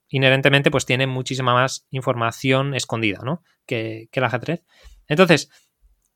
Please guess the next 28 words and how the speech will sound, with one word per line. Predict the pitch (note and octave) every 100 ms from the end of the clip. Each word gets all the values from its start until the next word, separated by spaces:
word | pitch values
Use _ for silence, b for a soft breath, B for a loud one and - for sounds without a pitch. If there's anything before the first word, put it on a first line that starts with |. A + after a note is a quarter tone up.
| _ _ _ - _ -
siempre | - F3 F#3
se, | - -
se | - F3
hace | G3
mucho | G3 G3+ G3
esta | G3
similitud, | - D3 C3 A#2 A2+
¿no? | D3+
De, | C3+ A2+
del | A2 A2+
tema | C3+
de | C3+
la | C3
inversión | C3 - E3 E3+
con, | C#3 A#2+ C#3+
con, | B2+ A#2 A2+ A2
con | - A#2
el | A2+
póker. | A2+ A#2+ A#2 b b b _ _ _
Pero | D3 C#3+
a |
mí | D#3
también | A3 G#3+
me | F#3
interesa | F#3 F#3 G#3 - _
el, | C3+ C3 B2+ A#2+ A#2
el, | B2+ B2+ B2 A#2
el, | B2 B2 A#2